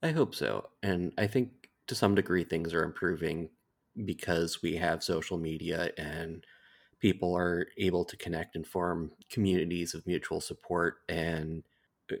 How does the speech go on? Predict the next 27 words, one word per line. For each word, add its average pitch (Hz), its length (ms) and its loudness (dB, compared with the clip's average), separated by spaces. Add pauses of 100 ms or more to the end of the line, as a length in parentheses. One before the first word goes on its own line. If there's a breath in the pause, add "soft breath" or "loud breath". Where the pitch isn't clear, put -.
(120)
see - 240 4
that 90 200 6
they're 87 120 4
not 82 220 4
alone 82 300 0
in 78 120 -2
it. 80 220 -4 (640)
But 98 160 4
yeah, 104 200 6
you're 101 280 2
right. 92 240 2
I, 107 200 4
I 123 40 4
remember 120 720 2 (220)
I 113 40 2
was - 220 -2 (160)
in 98 120 2
elementary 90 500 2
school 76 280 -2
and 60 80 0
I 80 60 -2
came 85 220 -2
up - 160 -4
with - 140 -8
this - 180 -6
theory 69 380 0
that 67 340 -2